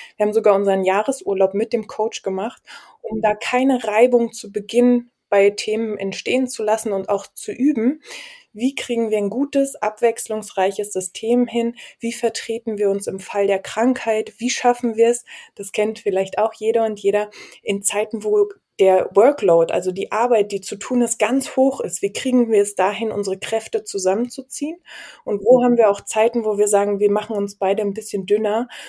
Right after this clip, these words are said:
und bauen ein paar Stunden ab? Weil wenn man diese Dynamik ins Tandem bekommt, hat nicht nur der Arbeitgeber, die Arbeitgeberin unglaublich viel davon, sondern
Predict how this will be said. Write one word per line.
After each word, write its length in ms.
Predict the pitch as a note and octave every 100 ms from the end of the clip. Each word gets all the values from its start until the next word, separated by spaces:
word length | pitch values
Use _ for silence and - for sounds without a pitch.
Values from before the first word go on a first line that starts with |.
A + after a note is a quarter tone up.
| -
und 180 | - G3
bauen 200 | G3 G3 G#3+
ein 80 | -
paar 100 | -
Stunden 520 | - G#3+ G#3+ G#3 F#3+
ab? 240 | G#3 G3 _ - - _ -
Weil 460 | F#3+ G3+ G3+ G#3 _ _ _ _ _ _ -
wenn 160 | G3 G3+
man 160 | G#3+ G#3
diese 240 | C4+ D4
Dynamik 560 | A#3 A3 G#3 A#3 A#3+ G#3+
ins 220 | G3 -
Tandem 440 | - A3+ A3 F#3+
bekommt, 600 | F3+ F3 F#3 G3 A#3+ - _
hat 220 | - G#3
nicht 240 | A3 A#3+ B3
nur 180 | A#3+ A3
der 180 | F#3
Arbeitgeber, 840 | - F#3 F3+ - G3 A3 A#3 A#3 -
die 120 | - F#3+
Arbeitgeberin 680 | F#3 F#3 G3 A3 A3+ G#3+
unglaublich 680 | G#3+ A#3+ A#3+ A3 G#3 G#3 G#3
viel 200 | - G#3
davon, 380 | G3+ G3+ G3 G3+
sondern 400 | G3 F#3 F#3+ F#3+